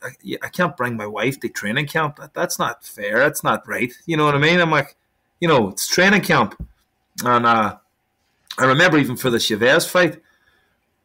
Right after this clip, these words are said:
I, I got to the stage where after the first two weeks, it says, "Harry,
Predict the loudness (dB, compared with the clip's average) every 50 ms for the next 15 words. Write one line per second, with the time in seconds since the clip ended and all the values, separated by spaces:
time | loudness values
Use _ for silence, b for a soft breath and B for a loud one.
0 | _ _ _ _ _ _ -16 -14 -12 -8 -8 -6 -2 0 0 0 2 0 -2 0
1 | 0 2 0 2 2 4 4 4 4 2 0 -2 -2 -2 -2 0 0 0 0 -4
2 | -4 -2 0 0 0 -2 -2 -6 -4 -2 -2 -2 0 2 2 2 4 4 2 2
3 | -2